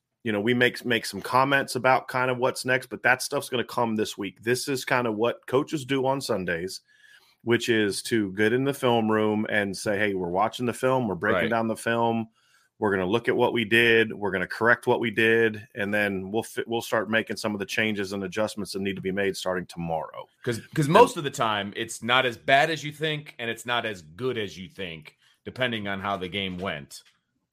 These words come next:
Speaker 2: Most of the time.
Speaker 1: Right.
Speaker 2: So that's why we do this. I mean, that's why we go
Speaker 1: Right.
Speaker 2: back and we look at the film, and, you know, we wanna, we wanna see if what our initial thoughts were correct, or if we need to,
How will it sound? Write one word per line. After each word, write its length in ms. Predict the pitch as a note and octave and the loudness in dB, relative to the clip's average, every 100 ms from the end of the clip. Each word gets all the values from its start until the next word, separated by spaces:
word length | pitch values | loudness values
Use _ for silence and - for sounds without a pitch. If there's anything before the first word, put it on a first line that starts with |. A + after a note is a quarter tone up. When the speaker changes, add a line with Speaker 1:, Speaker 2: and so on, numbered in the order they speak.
| _ _ _ | _ _ _
Speaker 2:
Most 460 | G#2 C3+ E3+ D3+ - | -2 4 4 2 -4
of 120 | G2+ | -8
the 60 | F2+ | -6
time. 480 | - E2+ C2+ C2 - _ | -6 -6 -8 -16 -20 _
Speaker 1:
Right. 400 | A2 F#2 E2+ A#1+ - _ - - _ | -2 0 0 -4 -12 _ -20 -20 _
Speaker 2:
So 500 | - G2+ F#2 E2 D#2 - - | -4 0 0 -2 -6 -14 0
that's 280 | D3+ D#3 D3 | 2 2 0
why 160 | D3 D#3 | 0 0
we 100 | F3 | -2
do 160 | A#3 | -4
this. 240 | A2+ D#2 G2 | -6 -10 -10
I 60 | |
mean, 100 | G2+ | -8
that's 240 | G#2 A2+ A2 | -4 -4 0
why 120 | A2 | 2
we 100 | F#2 | 4
go 100 | A#2 | 2
Speaker 1:
Right. 100 | - | 2
Speaker 2:
back 200 | G#2+ B2+ | 0 0
and 100 | C3 | -4
we 60 | |
look 160 | G#2 G#2 | -8 -10
at 60 | G2 | -14
the 60 | |
film, 360 | - G#2 C3 F#3 | -6 -2 0 -2
and, 200 | G#2+ - _ _ _ | -6 -10 _ _ _
you 80 | F2 | -6
know, 100 | F#2+ | -4
we 140 | A2+ G#2 | -2 0
wanna, 600 | G2+ G#2+ G#2 G#2 G2+ G2 | 0 0 0 0 0 -2
we 80 | A2 | 0
wanna 240 | A#2 C3 | 0 0
see 300 | B2 - C3 | 0 0 0
if 100 | A#2+ | 2
what 160 | A#2 A#2+ | 2 2
our 180 | A#2 A#2 | 4 2
initial 380 | A2 C3 C#3 B2 | 0 -4 -4 -4
thoughts 380 | B2 B2 - | 0 0 -2
were 100 | A2 | -10
correct, 560 | G#2 G#2+ G2 C3+ F3 - | -10 -4 4 4 2 -4
or 160 | A#2+ G#2 | -6 -6
if 100 | G#2+ | -6
we 80 | |
need 200 | G#2 F#2+ | -8 -8
to, 320 | - G#2 F#2+ | -8 -6 -6